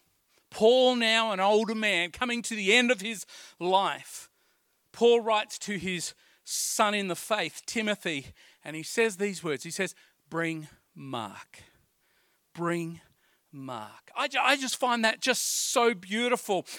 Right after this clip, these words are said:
You see, when Paul, uh, was inviting Mark, his isolation was becoming a place of reconciliation.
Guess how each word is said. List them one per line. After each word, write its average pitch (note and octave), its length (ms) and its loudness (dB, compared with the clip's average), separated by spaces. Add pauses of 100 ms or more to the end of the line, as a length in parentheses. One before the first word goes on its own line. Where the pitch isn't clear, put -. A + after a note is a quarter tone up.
(180)
You A#3+ 80 0
see, C4 240 2
when A#3 240 0
Paul, C#4 680 2 (380)
uh, A3+ 120 4
was A3 300 2
inviting G#3 800 0
Mark, E3+ 540 0 (340)
his A3+ 280 2 (140)
isolation G#3+ 1120 2
was F3 180 -4
becoming G3 560 -8
a E3+ 40 -8
place F#3+ 360 -4
of D3+ 160 -10
reconciliation. F3 1120 -6